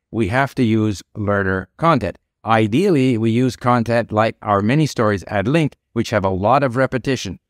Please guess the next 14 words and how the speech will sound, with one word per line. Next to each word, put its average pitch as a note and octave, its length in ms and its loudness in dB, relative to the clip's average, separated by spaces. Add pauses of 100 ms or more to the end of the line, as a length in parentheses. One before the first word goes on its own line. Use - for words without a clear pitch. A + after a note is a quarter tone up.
(140)
The G2 80 -4
same D3 480 0
words B2 420 0
need C#3+ 320 0
to D3 140 -2
repeat C3+ 500 -2 (180)
very, C3 320 0
very B2 300 0
often. A#2 400 -2 (260)
That's A2 240 -2 (120)
often A#2+ 520 2
not A#2+ 300 0
the F3+ 80 -2
case G#2+ 480 -4